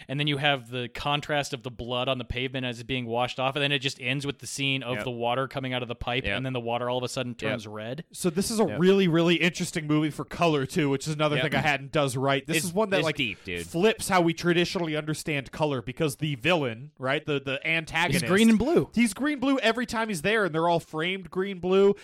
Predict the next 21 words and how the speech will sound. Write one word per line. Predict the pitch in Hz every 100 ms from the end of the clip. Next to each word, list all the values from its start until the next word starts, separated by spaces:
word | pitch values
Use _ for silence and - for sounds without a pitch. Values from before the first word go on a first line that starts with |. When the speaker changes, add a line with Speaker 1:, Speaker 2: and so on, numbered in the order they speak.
| - -
Speaker 3:
And | 196
the | 160 165
protagonist, | - 214 226 - 147 139 139 135 151 - - - -
who | 165
I | 160
guess | 165 151 - -
isn't | 170 160 156 _
a | 143 143
hero, | 170 185 147
he's | 160
not | 156 127
a |
good | 95 151 170
guy, | 135 117 139
right? | 143 156
He | 135
lets | 160 160
a |
woman | 135 160 151
get | 131 110
raped | 110 143 113 -